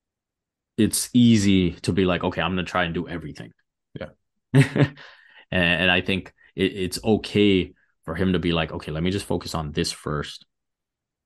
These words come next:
Speaker 1: Let me excel at that in practice, in a game, then let's move on to the next thing." I think if he does that, n-, you know, the next season will be a huge success.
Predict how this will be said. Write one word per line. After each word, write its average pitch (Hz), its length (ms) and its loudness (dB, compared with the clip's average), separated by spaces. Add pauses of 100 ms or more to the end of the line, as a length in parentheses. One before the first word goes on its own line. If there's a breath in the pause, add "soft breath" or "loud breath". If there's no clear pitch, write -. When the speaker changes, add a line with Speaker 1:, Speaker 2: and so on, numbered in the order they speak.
(400)
Speaker 1:
Let 85 140 -2
me 85 100 0
excel 87 360 0
at 87 120 -2
that 90 300 -2 (680)
in 90 180 -2
practice, - 760 -4 (480)
in 90 140 0
a 87 80 0
game, 82 520 0 (380)
then 87 160 -2
let's 87 220 -4
move 90 160 -2
on 82 160 0
to - 100 -10
the 82 120 -4
next 78 260 -6
thing." - 220 -14 (680)
I 87 120 -8
think 82 240 -4 (180)
if 85 220 -6
he 98 160 0
does 92 320 0
that, 87 300 -4 (880 soft breath)
n-, 82 320 -6
you 87 120 -2
know, 78 160 -4
the 80 80 -4
next 82 220 -4
season 82 340 -4
will 80 120 -6
be 76 340 -6
a 85 120 -6
huge 78 280 -8
success. - 460 -14